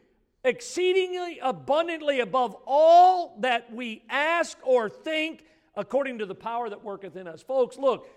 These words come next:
you and I can't even, in our finite minds, figure out how in the world. But I'll tell you this, we don't have to.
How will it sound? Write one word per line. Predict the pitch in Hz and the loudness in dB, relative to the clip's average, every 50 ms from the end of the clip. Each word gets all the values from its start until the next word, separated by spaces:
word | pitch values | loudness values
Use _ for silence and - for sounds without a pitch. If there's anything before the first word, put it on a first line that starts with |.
| _ _ _ _ | _ _ _ _
you | 175 240 302 339 339 | -6 -2 -2 0 0
and | 311 262 247 | 0 0 0
I | 254 269 269 269 277 | 2 2 2 2 0
can't | 277 - - 233 262 247 262 262 | -2 -4 -8 -6 -4 -4 -6 -8
even, | - 254 240 247 247 220 220 202 185 139 - _ _ _ _ - | -10 -12 -10 -8 -6 -6 -8 -8 -8 -14 -18 _ _ _ _ -6
in | 247 226 220 | -6 -6 -6
our | - - 262 277 311 311 - - - _ | -6 -4 -2 -2 -2 -2 -4 -8 -4 _
finite | 311 311 302 294 311 302 285 269 269 285 277 277 | -2 0 0 -2 -2 -4 -4 -6 -6 -6 -8 -10
minds, | 233 226 214 190 175 160 151 151 _ | -10 -8 -8 -8 -10 -12 -16 -20 _
figure | _ _ 220 202 170 175 175 165 | _ _ -10 -10 -8 -10 -10 -10
out | 147 135 - _ _ _ _ _ _ _ _ _ _ _ _ _ _ _ _ _ _ _ _ _ _ _ | -12 -14 -20 _ _ _ _ _ _ _ _ _ _ _ _ _ _ _ _ _ _ _ _ _ _ _
how | _ - 233 233 262 277 285 277 | _ -8 -6 -4 -2 -2 -2 -2
in | - 233 208 | -4 -10 -10
the | 202 | -10
world. | 180 180 196 208 202 180 151 131 131 - _ _ _ _ _ _ _ _ _ _ _ _ _ _ _ _ _ _ _ _ _ _ _ | -10 -6 -6 -6 -6 -6 -8 -14 -20 -20 _ _ _ _ _ _ _ _ _ _ _ _ _ _ _ _ _ _ _ _ _ _ _
But | 151 170 | -8 -6
I'll | 196 208 | -6 -6
tell | 208 - 240 | -6 -6 -8
you | 240 240 220 | -6 -6 -8
this, | 190 208 214 190 165 - - | -6 -4 -4 -4 -6 -8 -12
we | 175 170 233 | -14 -14 -12
don't | 240 233 226 220 | -12 -12 -12 -12
have | 233 240 262 247 - _ | -14 -16 -16 -18 -20 _
to. | - | -20